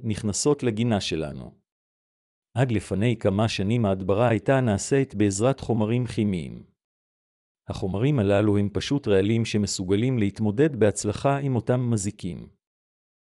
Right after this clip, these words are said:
עם זאת, בשנים האחרונות חדרה ההבנה לאנשי המקצוע שחומרי ההדברה הללו מזיקים לסביבה, מה גם שהם יכולים להוות סכנה בטיחותית. זו בדיוק הסיבה שההדברה הטבעית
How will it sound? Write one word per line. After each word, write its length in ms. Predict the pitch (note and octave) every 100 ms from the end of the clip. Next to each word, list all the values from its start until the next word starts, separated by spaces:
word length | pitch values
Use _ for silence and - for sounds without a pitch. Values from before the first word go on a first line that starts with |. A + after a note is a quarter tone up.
| _ _
עם 180 | A#2 G#2+
זאת, 440 | F#2 G2+ A#2 F#2+ - _ _
בשנים 420 | G2+ - G2+ C3
האחרונות 560 | B2+ F#2+ G2+ F#2+ B2 C3+
חדרה 400 | - G#2 G#2+ C3+
ההבנה 380 | A#2 G2+ A2 C#3
לאנשי 420 | C3 G2+ G2 C3+
המקצוע 480 | A2 G2+ - C3+ C3+
שחומרי 480 | - - G2 G#2 A#2+
ההדברה 480 | G2 F#2+ G2 B2
הללו 360 | B2+ A2+ A2 A2
מזיקים 480 | G#2+ F#2+ G2 - A2+
לסביבה, 600 | G2 - F#2 F2+ F#2 B1+ - _ _ _ _
מה 120 | F2+ A2
גם 200 | A2+ B2
שהם 240 | - A2+
יכולים 380 | G#2+ - B2 C3
להוות 360 | G#2 G2 B2+ C3+
סכנה 440 | A#2 - A2 B2
בטיחותית. 840 | G2 - - F#2+ - - - _ _ _ _ _ _ _ _ _ _ _
זו 220 | G#2 F3+
בדיוק 440 | E3+ G2+ G2 F2+
הסיבה 520 | F#2+ - F#2+ G2 G#2+ G#2
שההדברה 580 | G2 F2+ F2+ F#2+ G2+
הטבעית 580 | A#2 A#2 G2 A2+ C#3 -